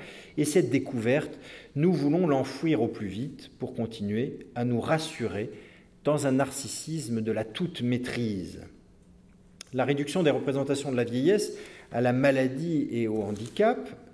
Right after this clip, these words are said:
au handicap évolutif, constitue un ensemble de stéréotypes péjoratifs qui amène à une stratégie de défense totalement opposée et qui consiste à dire que bien vieillir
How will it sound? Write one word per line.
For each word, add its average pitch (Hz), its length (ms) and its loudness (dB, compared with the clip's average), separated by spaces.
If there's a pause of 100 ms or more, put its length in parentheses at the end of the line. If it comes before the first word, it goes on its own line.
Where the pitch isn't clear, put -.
(340)
au 98 60 -12
handicap 101 360 -6
évolutif, 139 640 -2 (340)
constitue 147 720 -4
un 139 160 2
ensemble 143 460 -2
de 123 80 2
stéréotypes 120 600 -2 (220)
péjoratifs 127 920 -2 (500)
qui - 160 2
amène 131 440 2
à 120 120 0
une 120 160 0
stratégie 117 560 -4
de 120 120 -4
défense 156 460 -4
totalement 127 600 -2
opposée 107 500 -4 (420)
et 95 40 -12
qui - 100 -16
consiste 123 420 -4
à 104 80 0
dire 156 200 0
que 123 80 -2
bien 131 400 2
vieillir 120 640 -2